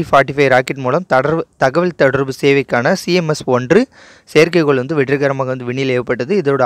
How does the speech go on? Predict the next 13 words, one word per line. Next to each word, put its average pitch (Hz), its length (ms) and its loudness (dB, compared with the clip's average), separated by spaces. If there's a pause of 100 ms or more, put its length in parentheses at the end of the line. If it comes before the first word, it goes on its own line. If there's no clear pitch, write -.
ஆண்டு, 156 180 0 (140)
ஆயுள் 170 260 2
காலம் 123 220 -2
வந்து 156 180 0 (480)
ஏழு 160 320 6
ஆண்டுகள் 123 420 0
ஆகும். 110 240 -6 (3000)
அடுத்தது, 120 400 0 (680)
இந்திய 196 260 2 (100)
வங்கதேச 156 400 0 (100)
எல்லைகளை 139 380 0
இணைக்கும் 139 320 -4
வகையில் 117 300 -2